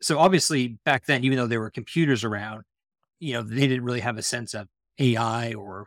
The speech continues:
you know, what could be. It was definitely a lot more distance than now. But if you look at modern sci-fi movies, even, like, your modern Star Wars movies, or maybe, uh,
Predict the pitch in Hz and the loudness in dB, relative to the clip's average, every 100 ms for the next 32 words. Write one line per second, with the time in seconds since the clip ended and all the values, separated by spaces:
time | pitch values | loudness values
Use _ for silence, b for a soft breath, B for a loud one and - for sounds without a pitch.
0 | _ 131 104 107 - - 117 101 107 107 | _ -16 -12 -12 -14 -10 -10 -8 -10 -8
1 | - 113 98 - 156 139 110 117 123 113 | -8 -10 -8 2 2 2 -2 0 -2 -4
2 | 101 117 - 107 107 101 120 110 110 87 | -6 -6 -6 -10 -12 -10 -8 -8 -10 -12
3 | _ _ _ - 151 220 160 123 - 120 | _ _ _ -2 4 6 6 2 0 2
4 | 120 131 131 117 110 - 110 - 107 104 | 4 6 4 0 -2 -4 -4 -6 -8 -10
5 | 104 107 110 127 120 110 110 110 107 107 | -14 -12 -12 -10 -10 -10 -10 -12 -10 -10
6 | 104 98 98 - 127 117 117 113 110 104 | -10 -12 -10 2 2 2 -2 -6 -10 -12
7 | 104 98 - 110 110 104 113 107 107 101 | -10 -10 -12 -12 -14 -12 -14 -12 -10 -8
8 | 90 | -8